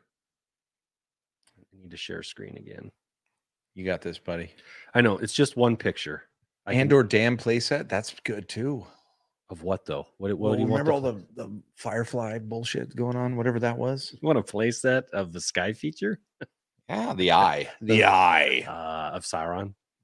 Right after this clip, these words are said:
Speaker 2: Whatever.
Speaker 1: No, I don't wanna invite. I'm sorry, I hit the wrong button. I wanna present.
Speaker 2: I gotta go back and
Speaker 1: Share
Speaker 2: watch that
Speaker 1: screen.
Speaker 2: series again. Guys, if you haven't done this yet, let's do it.
Speaker 1: Together?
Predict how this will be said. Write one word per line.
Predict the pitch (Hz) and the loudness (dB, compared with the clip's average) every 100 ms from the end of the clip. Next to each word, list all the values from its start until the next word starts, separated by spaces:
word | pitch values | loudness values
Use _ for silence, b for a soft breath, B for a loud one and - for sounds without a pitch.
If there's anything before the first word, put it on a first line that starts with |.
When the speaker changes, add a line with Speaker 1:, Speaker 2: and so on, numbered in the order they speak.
| _ 92 - | _ _ -10
Speaker 2:
Whatever. | 101 - - - _ _ _ _ _ _ _ _ _ _ _ _ _ _ _ _ _ _ _ | -8 -8 -14 -20 _ _ _ _ _ _ _ _ _ _ _ _ _ _ _ _ _ _ _
Speaker 1:
No, | 87 76 | -8 -8
I | 82 | -6
don't | 101 | -8
wanna | 98 98 | -8 -6
invite. | - 80 69 69 - | -6 -6 -6 -8 -8
I'm | 92 | -8
sorry, | - 73 65 | -6 -6 -6
I | - 85 | -8 -8
hit | 82 - | -8 -10
the | 69 | -10
wrong | 69 - | -12 -14
button. | 71 - - | -16 -16 -12
I | 87 | -8
wanna | 107 | -6
present. | 107 - 104 107 107 71 | -6 -6 -4 -4 -4 2
Speaker 2:
I | 139 | 4
gotta | 233 | 4
go | 240 202 | 6 8
back | 107 92 | 8 8
and | 87 | 4
Speaker 1:
Share | 85 | 4
Speaker 2:
watch | 85 | 4
that | 85 | 2
Speaker 1:
screen. | - 113 | 0 0
Speaker 2:
series | 92 90 | 0 0
again. | 85 82 | -4 -2
Guys, | 87 98 95 | 2 2 2
if | |
you | 135 | 0
haven't | 170 131 | 0 2
done | 98 95 | 2 2
this | 101 - | 0 0
yet, | 101 101 | 0 0
let's | 113 - | -4 -6
do | 98 | -4
it. | - - _ _ _ _ _ _ _ _ _ _ - | -4 -8 _ _ _ _ _ _ _ _ _ _ -8
Speaker 1:
Together? | 78 78 139 | -4 -2 -2